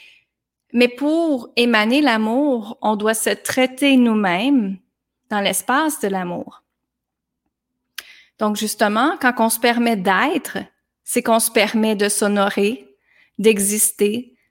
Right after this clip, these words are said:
hein, de se respecter et de s'aimer. Donc, qu'est-ce que peut faire aujourd'hui pour vous aimer encore plus, pour prendre soin de vous encore plus,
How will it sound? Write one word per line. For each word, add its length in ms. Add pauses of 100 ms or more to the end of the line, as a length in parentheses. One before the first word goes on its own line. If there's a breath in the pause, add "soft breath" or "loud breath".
(500)
hein, 180
de 140
se 120
respecter 1120 (840)
et 100
de 160
s'aimer. 540 (1400 loud breath)
Donc, 240
qu'est-ce 260
que 100
peut 180
faire 320
aujourd'hui 560
pour 160
vous 200
aimer 360
encore 500
plus, 460
pour 160
prendre 260
soin 300
de 120
vous 300
encore 540
plus, 600